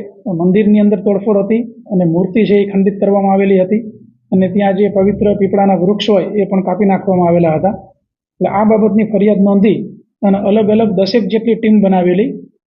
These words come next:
અને એ તમામ ટીમ ટેકનિકલ ઇન્ટેલિજન્સ, હ્યુમન ઇન્ટેલિજન્સ, તમામ પ્રકારની માહિતી ગેધર કરી અને ખૂબ જ સરસ રીતે એનાલિસિસ કરી રહ્યા હતા.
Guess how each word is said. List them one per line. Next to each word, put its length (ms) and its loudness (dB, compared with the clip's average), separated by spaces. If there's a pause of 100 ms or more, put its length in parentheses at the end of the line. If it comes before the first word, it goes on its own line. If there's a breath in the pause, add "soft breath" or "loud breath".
(140)
અને 200 0
એ 260 -4
તમામ 440 2
ટીમ 240 0 (440)
ટેકનિકલ 680 2
ઇન્ટેલિજન્સ, 520 2 (200)
હ્યુમન 260 2
ઇન્ટેલિજન્સ, 500 2 (200)
તમામ 300 2
પ્રકારની 680 2
માહિતી 480 0
ગેધર 340 0
કરી 280 0 (540)
અને 220 -2
ખૂબ 280 -2
જ 60 2
સરસ 380 -2
રીતે 180 0
એનાલિસિસ 680 -2 (360)
કરી 160 4
રહ્યા 220 4
હતા. 200 -2